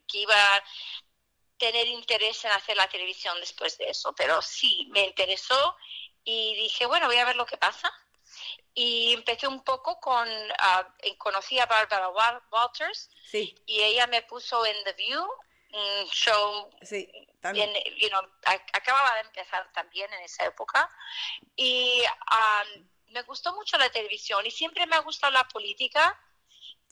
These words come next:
Speaker 1: Y entonces no es una sorpresa que he podido combinar los dos,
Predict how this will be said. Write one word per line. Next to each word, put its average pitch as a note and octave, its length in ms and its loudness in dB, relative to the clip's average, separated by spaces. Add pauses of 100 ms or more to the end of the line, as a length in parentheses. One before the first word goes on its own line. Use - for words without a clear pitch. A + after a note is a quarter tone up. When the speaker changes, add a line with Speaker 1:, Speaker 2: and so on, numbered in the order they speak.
(120)
Speaker 1:
Y A#3 180 2
entonces A#3+ 580 -6
no B3 340 4
es B3+ 180 -2
una B3+ 120 4
sorpresa B3 560 0
que A3+ 420 2
he A3 60 -2
podido A3 640 0
combinar A3 480 0
los A3+ 180 -6
dos, C#4 340 -2